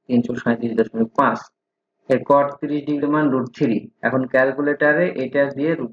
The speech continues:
গুণ রুট থ্রি দিলে আমরা মান পাবো পাঁচশো চুরাশি দশমিক পাঁচ ছয়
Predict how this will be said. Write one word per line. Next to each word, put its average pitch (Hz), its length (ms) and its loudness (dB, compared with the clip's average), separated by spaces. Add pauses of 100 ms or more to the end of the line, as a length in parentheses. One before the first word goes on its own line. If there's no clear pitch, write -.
গুণ 123 220 0
রুট 123 260 -2
থ্রি 139 180 4
দিলে 123 320 4
আমরা 117 240 2
মান 110 280 0
পাবো 113 260 0
পাঁচশো 113 320 -6
চুরাশি 110 440 0
দশমিক 113 480 -4 (500)
পাঁচ 127 280 4
ছয় 117 720 0